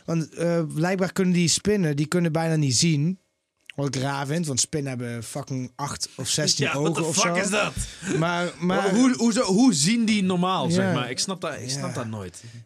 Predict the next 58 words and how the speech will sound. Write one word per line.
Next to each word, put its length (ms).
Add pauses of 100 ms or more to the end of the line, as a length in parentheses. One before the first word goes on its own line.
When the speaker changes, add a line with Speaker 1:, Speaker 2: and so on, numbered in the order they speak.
(160)
Speaker 1:
Ja, 280
I 40
don't 160
know, 200
man. 380 (100)
Maar 180
er 100
zijn, 240
er 60
zijn 220
ook, 200
eh, 180
gewoon, 320
eh, 200
er 80 (400)
zijn 160
ook 100
wel 160
video's 540
van, 320
eh, 180 (260)
van 240
spinnen 520
met, 280
eh, 260
met, 260
die 120
met 160
wespen 400
gaan 160
vechten 420
en 100
shit. 420 (460)
Dat 100
is 100
echt 200
wel 320
ook, 220
eh, 100
Speaker 2:
Ja, 240
Speaker 1:
ook 60
Speaker 2:
maar 100
Speaker 1:
wel 120
Speaker 2:
dat 140
is 60
Speaker 1:
vet. 100
Speaker 2:
niet 160
moeilijk, 320
dan 140
wint 160
die 80
spin 220
toch? 260 (600)
Speaker 1:
Nee, 420
nee, 180
niet 180
per 200
se. 420